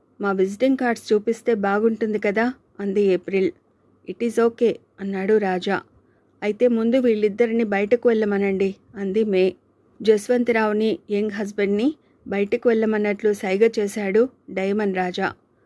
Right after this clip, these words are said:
వాళ్ళిద్దరూ బయటకు వెళ్ళారు. వెంటనే అక్క చెల్లెళ్ళైన ఏప్రిల్, మే ఇద్దరు కూడా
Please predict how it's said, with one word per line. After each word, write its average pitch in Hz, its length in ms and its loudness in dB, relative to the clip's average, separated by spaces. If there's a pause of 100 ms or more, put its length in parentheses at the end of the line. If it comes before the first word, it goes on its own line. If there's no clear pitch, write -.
(180)
వాళ్ళిద్దరూ 185 520 2
బయటకు 220 440 0
వెళ్ళారు. 196 460 0 (600)
వెంటనే 208 400 0
అక్క 233 440 0
చెల్లెళ్ళైన 220 640 2 (300)
ఏప్రిల్, 214 520 0
మే 208 340 0 (160)
ఇద్దరు 208 340 2
కూడా 226 420 -2